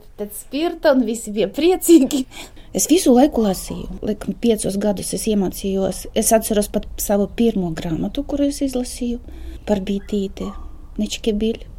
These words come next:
<laughs> Un pēc tam visu laiku es lasu un lasu. Mēs tolaik mācījāmies desmit klasēs, septiņpadsmit gados. Es jau iestājos Daugavpils Universitātē.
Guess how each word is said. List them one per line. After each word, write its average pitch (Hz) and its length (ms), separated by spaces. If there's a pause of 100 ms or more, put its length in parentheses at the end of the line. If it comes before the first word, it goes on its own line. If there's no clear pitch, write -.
(120)
<laughs> 392 80 (760)
Un 294 140
pēc 269 220
tam 294 180
visu 247 240
laiku 247 300
es 196 100
lasu 196 360
un 220 100
lasu. 180 320 (180)
Mēs 285 360 (220)
tolaik 277 520
mācījāmies 233 600
desmit 247 600 (100)
klasēs, 277 760
septiņpadsmit 240 880
gados. 196 680
Es 190 200
jau 185 200
iestājos 185 560
Daugavpils 180 520
Universitātē. 254 920